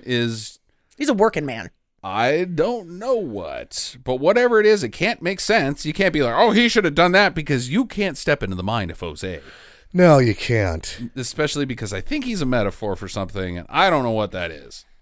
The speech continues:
Speaker 3: Well, I, yeah.
Speaker 1: I have no clue what Jose's deal is.
Speaker 3: I will wait for the questions.
Speaker 1: No, that's
Speaker 3: Unless that's your question.
Speaker 1: that, no, like, that's the end of the movie, guys.
Speaker 3: Yeah, is that your lead-off question? What's Jose's deal? 'Cause I got an idea.
Speaker 1: No, I s-,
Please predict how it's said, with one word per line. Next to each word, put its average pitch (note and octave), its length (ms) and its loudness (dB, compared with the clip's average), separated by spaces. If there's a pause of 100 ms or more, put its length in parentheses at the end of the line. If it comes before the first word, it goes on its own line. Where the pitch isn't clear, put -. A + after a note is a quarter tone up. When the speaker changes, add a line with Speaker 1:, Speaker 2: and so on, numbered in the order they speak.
(400)
Speaker 3:
Well, E3+ 320 2 (960)
I, A#2+ 40 -10
yeah. F2+ 460 -2 (800)
Speaker 1:
I C#3+ 120 0
have A#2 140 0
no B2+ 200 6
clue A2+ 220 -4
what F#2+ 160 -6
Jose's F2 400 -8
deal D2+ 220 -16
is. - 260 -20 (380)
Speaker 3:
I A#2 260 -4
will G#2 240 -4
wait E2 300 -8
for - 120 -18
the D#2+ 120 -20
questions. - 800 -12
Speaker 1:
No, G#3 180 4
that's - 120 6
Speaker 3:
Unless D#3 140 4
that's E3+ 160 2
your D3 100 -2
question. C#3+ 480 2
Speaker 1:
that, F#3+ 60 2
no, C#4 180 6
like, A3 280 2 (220)
that's G#3+ 280 -2
the A#3+ 160 -2
end C#4 100 2
of A#3+ 60 0
the F#3+ 60 0
movie, D4 320 2
guys. G#3 160 2
Speaker 3:
Yeah, D#3+ 220 8
is C3 160 2
that D#3+ 140 6
your D3 120 4
lead-off D#3 320 4
question? D#3 340 0
What's C#3 160 0
Jose's D3 360 2
deal? D#3 120 -2
'Cause C#3+ 120 -4
I C#3 60 0
got C#3 140 0
an B2+ 80 -2
idea. G2 420 -6 (2000)
Speaker 1:
No, D4+ 260 0
I C4 160 -2
s-, - 240 -8